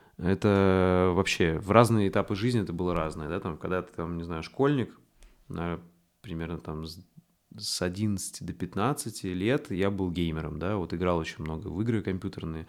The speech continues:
слава богу, это прошло, вот четыре года где-то было. А, и вот это вот тоже явное попадание в дофаминовую зависимость. Ты просто прожигаешь жизнь, играешь, э,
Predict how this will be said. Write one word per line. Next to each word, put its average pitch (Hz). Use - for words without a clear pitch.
слава 87
богу, 82
это -
прошло, 101
вот 117
четыре -
года 113
где-то 90
было. 85
А, 82
и 90
вот 87
это 107
вот 92
тоже 82
явное 87
попадание 82
в 85
дофаминовую 85
зависимость. 78
Ты -
просто -
прожигаешь 85
жизнь, 107
играешь, 90
э, 78